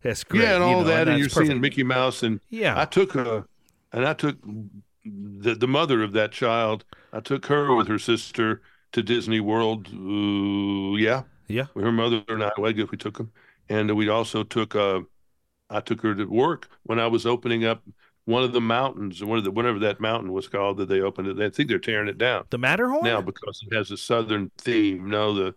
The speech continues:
Speaker 1: Uh.
Speaker 2: the other one. It was another one. It was a roller coaster.
Speaker 1: Oh,
Speaker 2: And I
Speaker 1: okay.
Speaker 2: think they're tearing it down 'cause it's got some, you know, older, some politically incorrect theme.
Speaker 1: Oh,
Speaker 2: But
Speaker 1: jeez.
Speaker 2: I remember doing that, and I had the oldest one.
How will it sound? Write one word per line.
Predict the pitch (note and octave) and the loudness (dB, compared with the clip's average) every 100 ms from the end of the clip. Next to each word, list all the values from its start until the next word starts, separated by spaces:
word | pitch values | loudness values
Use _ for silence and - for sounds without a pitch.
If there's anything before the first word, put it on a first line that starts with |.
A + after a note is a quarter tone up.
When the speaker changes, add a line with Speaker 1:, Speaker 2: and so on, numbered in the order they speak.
| - | -12
Speaker 1:
Uh. | A2+ G#2+ F#2+ | -12 -10 -2
Speaker 2:
the | G#2+ | 0
other | A2+ G#2+ | 2 2
one. | F#2 F#2+ | 0 -2
It | - | -4
was | F#2+ | -6
another | G2 A#2 A2 | -2 0 2
one. | G2+ | 2
It | F#2+ | 0
was | |
a | F#2+ | 0
roller | G2+ G#2 G2 | 0 0 -2
coaster. | G2 E2+ - - - C3 _ - | -4 -6 -10 -12 -10 -10 _ -12
Speaker 1:
Oh, | B2 G#2+ A2 | -8 -8 -8
Speaker 2:
And | F2 | -6
I | |
Speaker 1:
okay. | F2+ | -2
Speaker 2:
think | - - | -2 0
they're | F#2+ | -4
tearing | - G#2+ F#2+ | -2 -2 -4
it | - | -4
down | A2+ G2+ F#2+ | -2 -2 -2
'cause | F#2 | -6
it's | F2+ - | -6 -2
got | G2+ F#2+ | -2 -2
some, | - F2 F2+ F#2+ _ _ _ _ _ _ _ _ _ _ _ _ _ - | -4 -4 -6 -12 _ _ _ _ _ _ _ _ _ _ _ _ _ -8
you | G2+ | -6
know, | E2+ E2+ | -4 -4
older, | G2+ G#2 G2+ G2 - | 0 2 2 0 -2
some | A#2 G#2 D#2+ | -4 -4 -4
politically | A2 A2 A2 - G2+ | -2 0 0 0 0
incorrect | G2+ - G2+ F#2+ - | -2 -2 0 0 -2
theme. | A#2 G#2 F#2 | -4 -2 -2
Speaker 1:
Oh, | - | 0
Speaker 2:
But | G#2 F2 | 0 -2
Speaker 1:
jeez. | C#2+ D2 - - - - | -8 -10 -12 -14 -16 -4
Speaker 2:
I | |
remember | C3 B2+ A#2+ | 0 2 2
doing | A2+ C3+ A#2+ | 2 2 2
that, | A2 | 2
and | A#2 | 2
I | A#2 | 0
had | B2+ A2+ | 0 2
the | A2 | 2
oldest | C3+ E3+ - | 4 2 2
one. | A2 G#2 | -2 -2